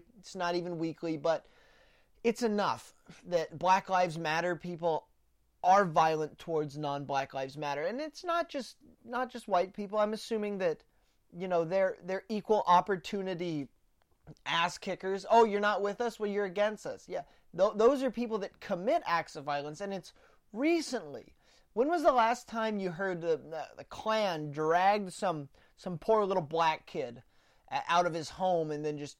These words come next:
chained him to his car and just, just drug him away? I, I can't remember the last time I heard about that.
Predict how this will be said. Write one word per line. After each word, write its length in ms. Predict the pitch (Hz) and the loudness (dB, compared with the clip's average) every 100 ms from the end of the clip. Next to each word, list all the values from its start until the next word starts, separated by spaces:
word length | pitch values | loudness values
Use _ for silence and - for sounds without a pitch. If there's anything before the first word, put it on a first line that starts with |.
| - | -12
chained 340 | - 214 190 | -4 -2 -2
him 80 | 180 | -6
to 80 | 160 | -6
his 120 | 151 | -8
car 420 | - 175 147 139 | -6 0 2 2
and 120 | 131 131 | 0 -6
just, 200 | 135 _ _ _ _ - | -16 _ _ _ _ -14
just 180 | 143 139 | -14 -8
drug 380 | 180 196 202 | 2 6 6
him 120 | 190 175 | 4 0
away? 280 | 156 139 | 2 2
I, 300 | 123 185 220 - - 175 | 4 2 2 -6 -14 -12
I 80 | |
can't 260 | 180 247 226 | -6 -4 -4
remember 460 | 202 185 185 175 143 | -4 -4 0 0 0
the 200 | 143 151 | -2 2
last 320 | 156 160 - | 2 2 -2
time 180 | 156 151 | -6 -6
I 40 | |
heard 220 | 143 139 | -8 -8
about 300 | 127 123 120 | -8 -10 -10
that. 200 | - 120 | -12 -12